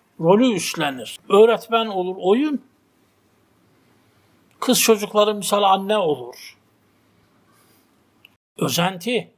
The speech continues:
İşte dünya böyle. Bizler bir oyun ve eğlence içindeyiz. Bu oyunda kendimize roller biçiyoruz. Sen şu oluyorsun, ben bu oluyorum.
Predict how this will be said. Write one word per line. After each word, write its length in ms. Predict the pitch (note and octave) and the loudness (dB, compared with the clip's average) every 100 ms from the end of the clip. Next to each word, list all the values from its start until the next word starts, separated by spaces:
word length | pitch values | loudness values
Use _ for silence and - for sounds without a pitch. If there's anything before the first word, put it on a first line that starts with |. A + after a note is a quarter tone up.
| _ _ _ _ _ | _ _ _ _ _
İşte 300 | - - G#3 | -10 -4 -2
dünya 400 | F3 F3+ F3+ F3 | -2 -2 -2 0
böyle. 300 | E3 E3 C3 - - _ _ _ | 0 0 -2 -10 -18 _ _ _
Bizler 500 | F3+ F#3+ F3 C#4 C#4 | -2 0 2 0 -2
bir 140 | A#3+ A#3 | -12 -8
oyun 380 | G#3 A#3+ C4+ | -6 -6 -6
ve 140 | A#3 G#3+ | -4 -4
eğlence 460 | G3+ G3+ G3 A3 | -4 -8 -6 -4
içindeyiz. 880 | C4+ F#3 G#3+ F#3+ E3+ C#3+ A#2 - - _ _ _ _ _ _ _ _ _ _ _ _ _ _ _ _ C4 | -4 -6 -10 -6 -6 -6 -10 -14 -14 _ _ _ _ _ _ _ _ _ _ _ _ _ _ _ _ 2
Bu 140 | C#4+ | 4
oyunda 360 | B3 A3 A#3 B3 | 2 0 -2 0
kendimize 600 | G#3+ G#3+ F#3+ F#3 F3+ B3+ | 0 -2 -4 -4 2 4
roller 460 | A#3+ A3+ B3+ B3 | 4 4 2 2
biçiyoruz. 760 | A#3 - A#3 G#3+ F3+ C#3 - - _ _ _ _ _ _ _ _ _ _ _ _ _ _ _ _ _ _ _ _ | -4 -4 2 2 2 -2 -8 -14 _ _ _ _ _ _ _ _ _ _ _ _ _ _ _ _ _ _ _ _
Sen 300 | - B3 B3+ | -2 0 2
şu 180 | F#3+ B3 | 2 2
oluyorsun, 760 | A3 F3 D3+ C3+ A#2 A3 A3 | 2 0 -8 -10 -10 -8 -2
ben 260 | G#3+ B3 A3+ | 2 2 2
bu 160 | A#3+ A#3 | 2 2
oluyorum. 680 | G3+ E3 D3 F#3 C4 - | 2 0 2 2 0 -4